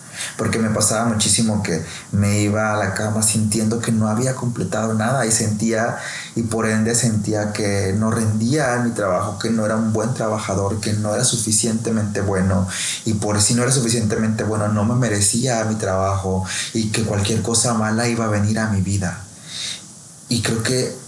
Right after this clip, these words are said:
o sea, esos pensamientos al final del día me dañaban, me enfermaban, me hacían sentir peor. En vez de sumarme,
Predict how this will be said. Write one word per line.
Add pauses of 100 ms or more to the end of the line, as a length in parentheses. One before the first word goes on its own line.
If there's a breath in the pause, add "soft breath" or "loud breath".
(120)
o
sea,
esos
pensamientos
al
final
del
día
me
dañaban,
me
enfermaban, (320 loud breath)
me
hacían
sentir (120)
peor. (200 loud breath)
En
vez
de
sumarme,